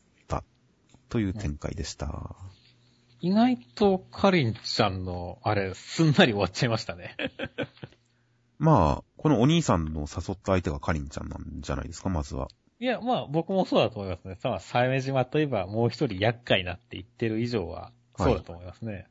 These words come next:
Speaker 2: 伏線的に。でもそれだったらなんか見せてもよかった気がするんですけどね。
Speaker 1: 確かにこれ何なんでしょうね。ついてかないっていうのはびっくりしましたけど。
Speaker 2: うん。
Speaker 1: まあ、この後なんかやりたいドラマがあるんだと思いますけど、それに関して。
Speaker 2: うん。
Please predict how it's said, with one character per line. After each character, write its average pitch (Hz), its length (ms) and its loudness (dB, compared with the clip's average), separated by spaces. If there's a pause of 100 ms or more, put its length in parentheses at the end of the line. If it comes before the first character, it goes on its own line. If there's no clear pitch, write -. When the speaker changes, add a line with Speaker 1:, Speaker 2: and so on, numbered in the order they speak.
Speaker 2:
伏 - 140 -20
線 98 160 -10
的 101 120 -18
に。 107 60 -18
で - 60 -20 (440)
も 180 80 -2
そ - 100 -6
れ 320 80 0
だ 392 60 4
っ 392 40 2
た 135 200 2
ら 98 100 2
な 123 140 -2
ん - 20 -4
か 98 140 -8
見 143 120 0
せ - 160 2
て 107 120 -2
も 92 120 -4
よ 127 120 0
か 151 60 2
っ - 140 -2
た 87 120 -6
気 - 120 -14
が 87 120 -6
す 101 100 -10
る 98 140 -8
ん 92 100 -10
で - 80 -20
す - 140 -20
け - 100 -16
ど - 180 -20
ね。 107 380 -6
Speaker 1:
確 - 240 -2
か - 60 -2
に 117 80 2
こ 95 100 0
れ 92 60 2
何 117 180 4
な 98 100 4
ん 85 60 -2
で 85 80 -4
し - 100 -8
ょ 73 60 -6
う - 100 -10
ね。 - 180 -8
つ - 160 -2
い 123 60 4
て - 100 2
か 82 100 2
な 80 100 4
い 82 40 0
っ - 20 -2
て - 260 -20
い - 80 -16
う 107 80 -14 (500)
の 117 140 -2
は 104 80 -2
び 85 100 -2
っ - 40 -8
く - 100 -16
り 87 80 -4
し - 100 -8
ま 71 80 -6
し - 80 -14
た - 60 -14
け - 120 -16
ど。 - 60 -14
Speaker 2:
う - 40 -14
ん。 - 20 -20 (580)
Speaker 1:
ま 95 40 -4
あ、 - 20 -8
こ 110 140 -2
の 113 60 4
後 110 120 0
な 85 80 2
ん - 20 -4
か 78 80 0
や 85 120 4
り 82 80 -2
た 98 80 2
い 87 60 0
ド 92 100 0
ラ 92 100 4
マ 76 80 -4
が 76 100 -2
あ 73 40 0
る 71 100 -6
ん - 40 -14
だ - 60 -16
と 69 120 -14
思 71 100 -10
い 76 40 -10
ま 69 120 -10
す - 80 -20
け - 60 -16
ど、 73 80 -16
そ 73 100 -12
れ 65 60 -10
に 71 80 -12
関 107 180 -8
し 95 120 -10
て。 - 80 -16
Speaker 2:
う - 40 -18
ん。 - 20 -20